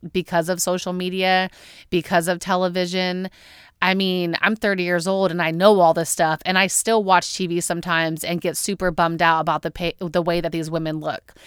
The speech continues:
and how thin they are. And I want to measure my success or measure my value and worth as a woman based off of the number that the scale should be showing, right? I should be such and such weight.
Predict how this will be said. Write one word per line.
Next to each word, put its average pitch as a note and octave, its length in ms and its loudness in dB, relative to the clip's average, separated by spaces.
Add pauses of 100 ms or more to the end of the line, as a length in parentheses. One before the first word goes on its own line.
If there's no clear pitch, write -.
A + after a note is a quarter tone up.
(160)
and F#3 160 0
how E3+ 200 4
thin D#3+ 240 -2
they C#3 160 -4
are. - 240 -4 (360)
And F3 760 6
I F3 180 4
want F3+ 380 -2
to E3+ 720 -2 (400)
measure F#3+ 560 4
my F3 220 4
success F#3 680 2
or E3+ 100 0
measure F#3 440 0
my F3 340 0
value F3+ 640 4
and E3+ 180 -4
worth F#3 280 2
as E3+ 180 -2
a E3+ 40 -2
woman E3+ 640 0 (340)
based F3+ 320 2
off F3 300 2
of E3 460 4 (500)
the G3 160 0
number F#3 340 2
that E3+ 160 0
the E3+ 80 -6
scale F3 340 0
should - 140 -8
be D#3 120 -4
showing, D3+ 500 -2 (100)
right? E3 320 0 (540)
I F3+ 100 2
should F3 220 -2
be F3 140 0
such F3 280 0
and E3+ 120 -4
such D#3+ 260 -4
weight. D3+ 300 -4